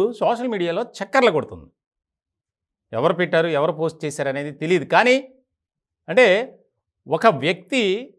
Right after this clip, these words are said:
సమాజంలో గౌరవప్రదమైనటువంటి వృత్తిలో ఉన్నాడు,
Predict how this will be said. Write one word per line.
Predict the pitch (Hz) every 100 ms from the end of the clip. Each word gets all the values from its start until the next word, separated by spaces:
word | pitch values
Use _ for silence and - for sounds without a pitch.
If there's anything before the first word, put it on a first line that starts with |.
| _ -
సమాజంలో | 170 165 220 233 240 226 233 254 - - _ _ _ _
గౌరవప్రదమైనటువంటి | 127 147 202 226 226 226 202 190 190 190 185 185 180 190 151 151 _ _ _ _ _ _ 123
వృత్తిలో | 175 180 240 208
ఉన్నాడు, | 156 143